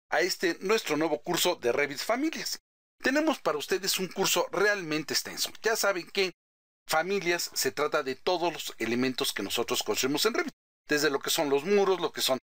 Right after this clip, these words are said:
las cristalerías, las lámparas, por supuesto, los elementos estructurales, escaleras y barandas, todo son familias. Y como tal, nosotros debemos de aprender a manejar estas familias para que no tengan límites nuestros diseños.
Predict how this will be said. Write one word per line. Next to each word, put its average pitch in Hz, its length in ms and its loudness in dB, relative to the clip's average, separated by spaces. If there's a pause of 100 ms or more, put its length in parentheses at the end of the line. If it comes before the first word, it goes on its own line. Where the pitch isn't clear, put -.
(120)
las - 180 0
cristalerías, 156 720 0
las - 160 -4
lámparas, 127 460 0
por 143 200 2
supuesto, 190 480 0
los 143 180 0
elementos 131 440 -2
estructurales, 190 640 0 (300)
escaleras 151 720 0
y 123 80 -6
barandas, 135 480 0 (280)
todo 147 380 2
son 101 260 -6
familias. 180 520 -8 (280)
Y 185 140 0
como 254 260 0
tal, 196 320 0
nosotros 143 500 -2
debemos 139 360 0
de 120 80 0
aprender 117 340 -2 (240)
a 165 120 2
manejar 190 480 -2
estas 165 240 -6
familias 143 480 -2 (260)
para 165 260 2
que - 180 -6
no 151 240 0 (200)
tengan 143 520 -2
límites 143 560 -2
nuestros 107 400 -4
diseños. - 480 -4